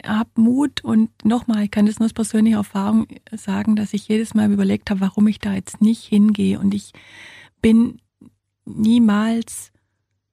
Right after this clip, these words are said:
schwächer zurückgekommen, als ich hingegangen bin, sondern hab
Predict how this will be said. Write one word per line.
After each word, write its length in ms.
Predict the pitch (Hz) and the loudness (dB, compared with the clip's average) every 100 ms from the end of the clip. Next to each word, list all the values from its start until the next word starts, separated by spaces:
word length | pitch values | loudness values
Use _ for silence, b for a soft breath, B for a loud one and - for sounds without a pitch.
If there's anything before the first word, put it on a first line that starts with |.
| _ _ _ _ _ _ _ | _ _ _ _ _ _ _
schwächer 480 | - - 190 - 233 | -20 -4 -2 -2 -4
zurückgekommen, 720 | - 202 240 233 208 190 185 | -6 -6 -4 -4 -4 0 0
als 180 | 180 185 | 0 -6
ich 140 | 190 | -6
hingegangen 540 | - 214 214 185 175 170 | 0 0 0 -4 -4 -4
bin, 180 | 165 185 | -2 -2
sondern 360 | 190 190 180 | 0 0 0
hab 120 | 185 | -2